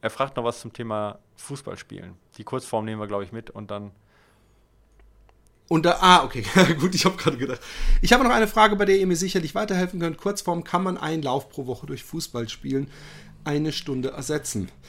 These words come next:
Speaker 1: Genau, er hat,
Speaker 2: Ähm,
Speaker 1: er schreibt noch eine Langform, nur damit ihr das wisst, daher nehme ich jetzt auch die Informationen dann. Er macht nämlich O C R noch nebenbei, ja, und läuft sonst zwei bis dreimal die Woche.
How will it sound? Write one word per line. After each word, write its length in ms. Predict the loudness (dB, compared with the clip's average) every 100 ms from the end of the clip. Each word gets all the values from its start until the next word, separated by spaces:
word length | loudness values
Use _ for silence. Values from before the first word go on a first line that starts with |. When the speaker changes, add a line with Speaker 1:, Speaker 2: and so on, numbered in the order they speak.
| -10
Speaker 1:
Genau, 200 | -4 0
er 160 | 0 4
hat, 180 | 4 4
Speaker 2:
Ähm, 100 | 2
Speaker 1:
er 80 | 0
schreibt 240 | 0 0
noch 80 | -4
eine 120 | -4
Langform, 440 | -4 -4 -2 -2
nur 100 | -2
damit 240 | -6 -6 -6
ihr 60 |
das 160 | -8 -6
wisst, 240 | -10 -12 -6
daher 200 | -6 -4
nehme 160 | -8 -10
ich 60 |
jetzt 140 | -10 -10
auch 80 | -10
die 100 | -12
Informationen 580 | -12 -12 -12 -12 -10 -8
dann. 220 | -8 -12 -20 -14
Er 100 | -10
macht 240 | -10 -10
nämlich 260 | -14 -14 -12
O 100 | -12
C 220 | -10 -10
R 240 | -4 -4 -4
noch 200 | -12 -12
nebenbei, 500 | -12 -10 -6 -6 -8 _ -16
ja, 160 | -14
und 200 | -12 -10
läuft 280 | -6 -6 -6
sonst 300 | -8 -8 -8
zwei 160 | -6 -6
bis 140 | -6
dreimal 260 | -8 -8 -8
die 120 | -10
Woche. 280 | -10 -10